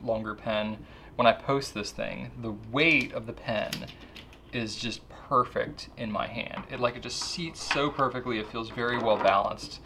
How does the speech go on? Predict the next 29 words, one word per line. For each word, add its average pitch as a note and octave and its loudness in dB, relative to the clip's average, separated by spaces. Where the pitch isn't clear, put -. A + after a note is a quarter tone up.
Um, G#2+ 2
it's A#2+ -10
not, C#3+ 8
you B2+ -2
know, G2+ 0
I've, - 0
I C3 6
have C3+ 6
a B2+ 8
lot A2+ 0
of - -4
different A#2+ -8
pens G#2+ -2
and G#2+ 2
I G#2 0
hold A2+ 4
a G#2+ -6
lot G#2 2
of A2 -8
them, A2 2
and C3+ -4
usually C3+ 0
I G#2+ 6
can A2 -4
kind G#2 -6
of - -16
compensate, A2 -4
and A2 -4
it, G#2+ -8